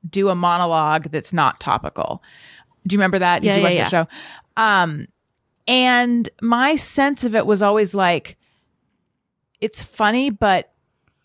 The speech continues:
Speaker 1: I, I, as a, a
Speaker 2: Mm-hmm.
Speaker 1: I don't know, maybe not as a viewer, but as a viewer who has an interest in all this, I am stressed out thinking, how are you gonna keep coming up with stuff by, like, it'd just be so much easier to do topical.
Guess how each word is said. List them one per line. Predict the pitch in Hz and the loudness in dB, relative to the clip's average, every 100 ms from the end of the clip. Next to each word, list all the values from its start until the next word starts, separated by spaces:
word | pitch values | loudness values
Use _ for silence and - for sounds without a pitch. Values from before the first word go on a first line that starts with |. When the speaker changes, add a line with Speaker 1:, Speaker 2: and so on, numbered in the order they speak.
| _ _ _ _ _ _ 220 | _ _ _ _ _ _ -2
Speaker 1:
I, | 254 277 311 311 _ - | 0 2 0 -2 _ -4
I, | 247 262 - _ _ _ _ 233 | -2 -2 -4 _ _ _ _ 0
as | 269 285 269 | 2 0 0
a, | 247 196 - - | 0 -2 -10 -4
a | 220 202 - _ _ _ _ - | -2 -2 -6 _ _ _ _ -8
Speaker 2:
Mm-hmm. | 214 214 208 _ | -4 -4 -4 _
Speaker 1:
I | 233 | -4
don't | 240 262 | -4 -2
know, | 285 | 0
maybe | 349 539 440 | 0 0 2
not | 311 262 | 2 2
as | 226 | -2
a | |
viewer, | 180 190 240 226 170 | -2 -2 2 2 2
but | 185 - | 0 0
as | 247 | 0
a | 269 | -2
viewer | 214 302 339 311 | 0 0 2 2
who | 269 262 240 | 2 2 2
has | 233 220 | 2 0
an | 208 | 0
interest | 226 226 - | -2 -4 -2
in | 202 | 0
all | 185 | 2
this, | 180 170 - - 262 | 0 -2 -8 -8 -2
I | 359 | 0
am | 349 | 0
stressed | 214 - - 226 269 294 - | -4 -6 -8 -2 0 0 -2
out | 240 247 208 - | 0 2 0 -4
thinking, | - 254 254 214 | -2 -2 0 0
how | 233 240 | 2 0
are | |
you | 285 269 | 0 0
gonna | 254 226 | 0 0
keep | 269 - | -2 -2
coming | 240 233 | -2 2
up | 240 - | 0 0
with | 208 | -4
stuff | - 202 190 | 0 -2 0
by, | - 190 185 - - 117 - - - | 0 2 0 -4 -12 -14 -14 -14 -2
like, | 220 226 | 0 0
it'd | 233 233 | -2 -2
just | - | 0
be | 294 | 2
so | 285 | 4
much | 247 - | 2 2
easier | 233 226 196 | -2 4 2
to | 165 | 2
do | 151 | -2
topical. | 151 107 - - | 0 0 0 -4